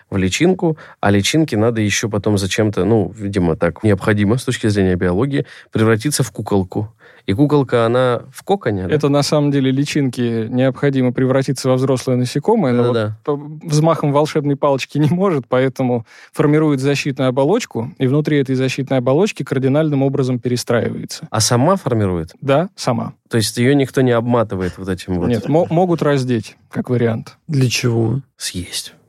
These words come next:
Speaker 2: Как вариант съесть.
Speaker 1: Если вот так вопрос поставить, какие самые часто встречающиеся, потому что редко встречающиеся их будет много, мы все, наверное, не перечислим, вон у нас, допустим,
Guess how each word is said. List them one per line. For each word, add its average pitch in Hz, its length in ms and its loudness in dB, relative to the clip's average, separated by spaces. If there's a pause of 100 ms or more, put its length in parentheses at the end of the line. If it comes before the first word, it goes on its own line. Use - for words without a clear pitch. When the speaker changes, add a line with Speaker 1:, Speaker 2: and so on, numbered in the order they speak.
(300)
Speaker 2:
Как 120 240 2
вариант 139 380 2
съесть. 190 500 -2
Speaker 1:
Если 190 340 0
вот 151 400 -2
так 127 200 -2
вопрос 107 320 -2
поставить, 98 500 0 (320)
какие 185 480 2
самые 147 460 2
часто 180 380 -2
встречающиеся, 98 1000 -4
потому 107 160 -2
что 117 140 2
редко 127 240 -2
встречающиеся 107 720 -2
их 98 140 -2
будет 95 260 -2
много, 120 400 2
мы 90 120 -4
все, - 180 -6
наверное, 90 280 0
не 87 60 -2
перечислим, 104 420 0
вон 92 120 2
у 90 60 2
нас, 85 180 -2
допустим, 90 520 -4